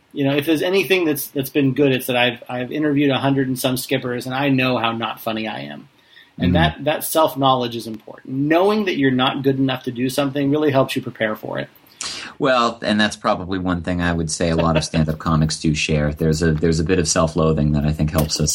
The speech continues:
Speaker 2: to, um, you know, to survive up there and sometimes thrive up there. So I
Speaker 1: Yeah.
Speaker 2: think it's all good. That's great, Kyle.
Speaker 1: Ha-, have you still done some, uh, some
Speaker 2: I, I haven't.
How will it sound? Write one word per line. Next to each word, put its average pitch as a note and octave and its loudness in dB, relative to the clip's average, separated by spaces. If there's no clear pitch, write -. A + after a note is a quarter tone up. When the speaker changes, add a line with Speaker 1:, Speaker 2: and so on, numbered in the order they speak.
Speaker 2:
to, D#2 2
um, D2 -2
you E2+ 2
know, D2+ 2
to D#2 0
survive D#2 2
up D#2 -2
there D2+ 2
and D2 2
sometimes E2 0
thrive G#2+ 0
up D#2+ -2
there. D2+ -6
So D#2 0
I D2+ 4
Speaker 1:
Yeah. D#2 2
Speaker 2:
think E2+ 0
it's D2+ -4
all E2 2
good. E2 2
That's F2+ 2
great, - 0
Kyle. D2 0
Speaker 1:
Ha-, F#3 -2
have E3+ 0
you F3 -4
still E3 -4
done D3 -4
some, E3+ -8
uh, D#3 -4
some - -8
Speaker 2:
I, B2 -2
I - -2
haven't. F2 -2